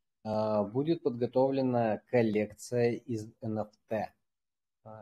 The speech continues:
это совсем скоро. Мы вот сейчас продумываем, э, что в неё будем закладывать, что это будет такое. И чем чаще,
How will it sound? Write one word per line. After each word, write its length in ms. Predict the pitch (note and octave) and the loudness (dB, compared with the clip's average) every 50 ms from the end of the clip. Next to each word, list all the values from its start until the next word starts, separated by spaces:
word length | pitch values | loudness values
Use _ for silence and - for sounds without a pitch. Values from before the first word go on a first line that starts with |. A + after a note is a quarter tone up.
| G2+ - | -16 -12
это 180 | A2 G#2+ G#2+ G2+ | -10 -10 -10 -10
совсем 400 | - - G#2 - - - A2+ G#2 | -12 -12 -16 -14 -12 -10 -10 -10
скоро. 760 | - - - - E3+ F3 F3 E3 D3 C#3+ C#3 C3 B2 A#2 A2+ | -10 -10 -4 0 0 2 4 4 4 4 4 2 2 0 -2
Мы 300 | A2 A2 G#2+ A2 A2 G#2+ | -4 -6 -6 -4 -4 -4
вот 200 | G#2 G#2 G#2 - | -4 -6 -6 -10
сейчас 240 | - - - G#2 - | -14 -14 -14 -14 -12
продумываем, 960 | - A#2 A2+ A2 A#2 A2+ A2+ G#2+ G#2 G2+ G2+ G#2 G2+ G2+ G2+ G2+ F#2 F2 G#2 G#2+ | -8 -8 -6 -4 -4 -4 -2 -4 -4 -4 -4 -6 -6 -6 -8 -10 -12 -14 -12 -10
э, 180 | G#2+ G#2 G#2 G#2 | -8 -8 -8 -10
что 480 | - - - - _ _ - B2 A#2 A2+ | -12 -14 -16 -18 _ _ 0 0 0 0
в 80 | A2+ A#2 | 0 -2
неё 400 | A#2 A#2 A2+ A2+ A2+ A2+ G#2+ G2+ | -2 -2 -2 0 0 0 0 0
будем 260 | G#2 A2 G#2+ G#2 G2+ | -2 -4 -4 -4 -4
закладывать, 800 | G2 G#2 - _ - C3 C#3 C#3 C#3 C#3 C3+ C3+ C3+ C3 - - _ - - - - - _ _ _ _ | -6 -10 -10 _ 0 2 2 2 2 0 0 0 -2 -2 -4 -14 _ -20 -20 -20 -20 -20 _ _ _ _
что 340 | - - - _ - C3 B2 A#2+ A#2 | -20 -20 -18 _ -2 0 2 2 2
это 200 | A2+ - - G#2 | 2 0 -2 -6
будет 340 | G#2 A2 A#2 A2+ G#2+ A2 - | -4 -2 -2 -2 -2 -4 -4
такое. 800 | - G#2+ - - - B2+ C3+ C3+ C3 C3 B2+ A#2+ A#2 A2 G2+ - - | -4 -6 -4 -4 -2 2 4 6 6 6 6 4 2 0 -2 -6 -8
И 400 | B2+ A#2+ A#2+ B2 A#2+ A#2+ A#2+ A2+ A2+ A2+ - _ _ _ _ _ _ _ _ _ _ _ _ _ _ _ _ _ _ _ _ _ _ _ | -6 -4 -2 0 0 0 0 0 -2 -6 -10 _ _ _ _ _ _ _ _ _ _ _ _ _ _ _ _ _ _ _ _ _ _ _
чем 460 | - - - D3 D#3 D#3 D3+ D#3 - - | -10 -4 0 0 2 2 0 -2 -6 -10
чаще, 880 | - - - B2+ B2 B2+ A#2+ - - - - - B2 A#2 A2+ A2 | -8 -2 2 4 4 4 2 0 -4 -6 -6 -6 -6 -6 -6 -8